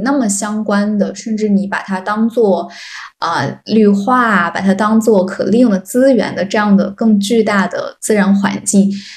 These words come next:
它在发生着什么？它的内部在发生着什么？它什么时候会喷发，然后让颠覆你整个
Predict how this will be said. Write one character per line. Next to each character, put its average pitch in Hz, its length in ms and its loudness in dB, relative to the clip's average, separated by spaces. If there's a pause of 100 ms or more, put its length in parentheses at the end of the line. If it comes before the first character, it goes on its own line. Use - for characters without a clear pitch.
(160)
它 320 400 0 (240)
在 240 140 4
发 208 180 0
生 196 240 8
着 196 60 6
什 196 180 0
么？ - 300 -8
它 277 140 -2
的 294 100 4
内 262 280 6
部 202 220 2
在 - 160 -4
发 196 180 -8
生 202 100 -8
着 - 140 -8
什 - 180 -10 (120)
么？ - 140 -20
它 277 140 -2
什 262 160 2
么 254 120 6
时 190 160 2
候 190 220 4
会 196 300 2 (400)
喷 233 300 4
发， 208 280 2
然 175 120 0
后 196 320 2 (240)
让 202 460 2 (100)
颠 311 200 4
覆 240 480 0
你 196 200 6
整 196 240 -2
个 190 400 2